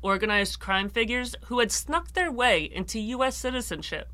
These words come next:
and used it to do some shady shit after that. By going after denaturalization, they basically wanted to take away all the perks of being a citizen and maybe, if they were lucky,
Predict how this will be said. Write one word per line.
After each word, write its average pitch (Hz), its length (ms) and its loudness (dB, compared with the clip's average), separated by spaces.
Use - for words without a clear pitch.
and 220 200 4
used 262 340 2
it 151 140 0
to 208 100 0
do 220 180 0
some 185 240 -2
shady 254 560 0
shit 233 320 2
after 175 340 4
that. - 300 -10
By 220 120 8
going 233 340 6
after 233 280 4
denaturalization, 208 1300 2
they 262 100 4
basically 302 440 2
wanted 269 300 4
to 269 80 -4
take 233 260 -2
away 202 360 4
all 339 240 2
the 370 140 0
perks - 580 0
of 190 180 -4
being 240 280 4
a 185 60 -2
citizen - 640 -4
and 202 500 4
maybe, 214 640 0
if 196 160 -4
they 202 140 2
were 302 160 0
lucky, 175 460 2